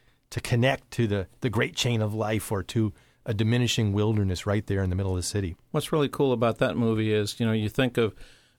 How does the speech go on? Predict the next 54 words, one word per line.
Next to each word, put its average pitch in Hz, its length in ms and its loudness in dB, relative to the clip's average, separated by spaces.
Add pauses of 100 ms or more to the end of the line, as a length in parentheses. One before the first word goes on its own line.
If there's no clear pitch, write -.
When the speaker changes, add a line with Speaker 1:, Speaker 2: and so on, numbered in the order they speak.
Speaker 2:
people 123 280 2
who 117 60 4
are 113 40 0
doing 113 280 2
bird 117 200 2
watching, 110 440 0
going 113 260 2
off 113 260 0
into 110 140 -4
the 113 120 -4
hills 107 640 0
or 110 120 0
off 120 200 2
onto 127 140 2
the 123 120 2
heath, 113 420 0
into 117 180 2
the 123 100 4
moors. 120 480 2 (300)
But 113 120 0
here, 147 200 0
these 147 300 0
are 123 80 0
folks 117 360 -2
doing 117 220 0
it - 180 -4
in 135 240 2
an 117 140 0
urban 120 320 2
setting. 131 380 0 (180)
Speaker 1:
Absolutely. 127 760 2 (420)
Uh, 117 380 2
and 143 220 4
some 220 220 4
of 240 60 0
them 247 140 4
only 214 220 4
do 190 200 6
it 190 140 -4 (460)
in, 143 240 4
in 131 140 2
spring 170 280 2
and 151 120 2
fall 208 360 6
when 165 200 2
there's 131 220 2
incredible 147 440 2
migrations, 131 720 2
just 135 160 0
like 156 140 4
there 147 160 4
are 165 120 2
in 156 60 0
Delaware. 147 460 0